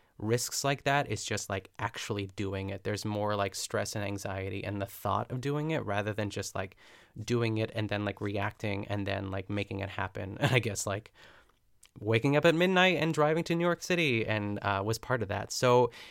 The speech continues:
interesting stuff. I, I was really happy to sort of get a behind the scenes look at that. I would be really interested to talk more about that with her. I'm like, when I eventually interview Ina, it'll happen. Um, so next, Ina asks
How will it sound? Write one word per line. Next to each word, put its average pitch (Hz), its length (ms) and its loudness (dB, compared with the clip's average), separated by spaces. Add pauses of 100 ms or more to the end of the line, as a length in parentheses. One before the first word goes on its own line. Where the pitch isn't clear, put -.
(220)
interesting 185 400 4
stuff. - 460 -2
I, 123 140 4
I 131 100 2
was 135 220 2
really 139 380 4
happy 120 420 0
to - 100 -12
sort 110 240 -2
of 104 100 -4
get 107 140 2
a 110 60 -2
behind 107 340 0
the 104 40 -2
scenes 104 420 -2
look 107 340 0 (140)
at 101 320 -2
that. 107 520 -4
I 139 80 4
would 226 120 6
be 226 120 4
really 135 260 2
interested 123 360 -2
to 110 80 -8
talk - 260 -4
more 101 220 0
about 110 280 -4
that 110 120 -4
with - 160 -6
her. - 240 -4
I'm 151 80 2
like, 175 220 4
when 170 160 4
I 170 140 6
eventually 110 420 4
interview 101 520 -2
Ina, 104 400 -4
it'll 104 180 2
happen. 120 260 -2 (1080)
Um, 180 600 8 (500)
so - 280 6
next, 180 760 4 (140)
Ina 151 300 6
asks - 600 0